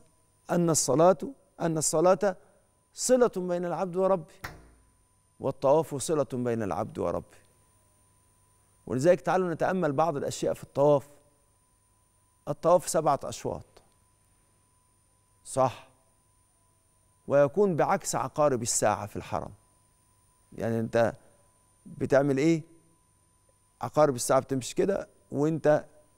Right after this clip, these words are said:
بتع-، بتعمل إيه؟ بعكس عقارب الساعة في الحرم. ونعلم أن الصلاة، إيه اللي حاصل؟ الصلاة كفارات لما بينهما إذا اجتنبت الإيه؟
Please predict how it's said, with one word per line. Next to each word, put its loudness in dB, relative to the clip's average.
بتع-، -4
بتعمل -4
إيه؟ 0
بعكس -2
عقارب -6
الساعة -6
في -18
الحرم. -16
ونعلم 2
أن -4
الصلاة، 0
إيه 4
اللي 2
حاصل؟ -6
الصلاة 0
كفارات 0
لما -2
بينهما 0
إذا 2
اجتنبت 0
الإيه؟ 2